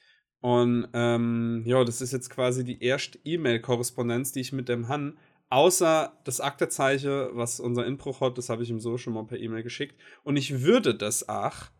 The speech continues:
quasi, ähm, dann, äh, also, beziehungsweise das habe ich, ähm,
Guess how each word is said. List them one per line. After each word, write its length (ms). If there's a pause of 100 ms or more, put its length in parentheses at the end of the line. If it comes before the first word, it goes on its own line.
(460)
quasi, 580 (1300)
ähm, 540 (120)
dann, 380
äh, 720 (220)
also, 360 (240)
beziehungsweise 500
das 120
habe 200
ich, 240 (520)
ähm, 760